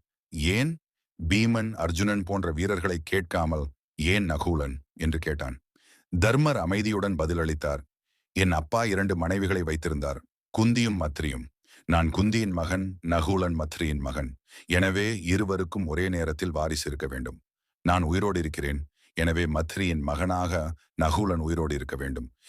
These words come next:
இதுவே நீதியான முடிவு." யக்ஷன் மகிழ்ச்சி அடைந்தான். "நீ தர்மத்தின் வழியில் நடந்தவன், எனவே உன் சகோதரர்களை உயிர்ப்பிக்கிறேன்"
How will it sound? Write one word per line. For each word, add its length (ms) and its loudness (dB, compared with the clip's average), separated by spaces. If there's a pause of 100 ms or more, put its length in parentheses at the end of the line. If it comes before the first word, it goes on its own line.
(160)
இதுவே 380 4
நீதியான 480 0
முடிவு." 340 -4 (560)
யக்ஷன் 500 2
மகிழ்ச்சி 460 2
அடைந்தான். 480 0 (320)
"நீ 160 4
தர்மத்தின் 560 2
வழியில் 360 0
நடந்தவன், 520 -2 (500)
எனவே 400 4
உன் 220 0 (120)
சகோதரர்களை 640 2
உயிர்ப்பிக்கிறேன்" 680 -2